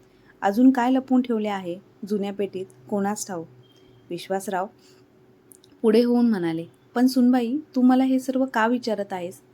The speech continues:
आणि मी का तुला स्पष्टीकरण द्यायचे?" तेव्हा राहुल म्हणाला,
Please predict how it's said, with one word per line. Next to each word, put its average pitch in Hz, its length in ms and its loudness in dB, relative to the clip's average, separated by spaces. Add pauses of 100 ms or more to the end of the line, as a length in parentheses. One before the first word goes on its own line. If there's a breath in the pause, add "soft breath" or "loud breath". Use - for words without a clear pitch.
(160)
आणि 233 120 0
मी 233 260 4
का 254 140 2
तुला 247 220 -2
स्पष्टीकरण 202 680 -6
द्यायचे?" 175 360 -8 (720 soft breath)
तेव्हा 208 320 2 (220)
राहुल 196 320 -2
म्हणाला, 175 420 0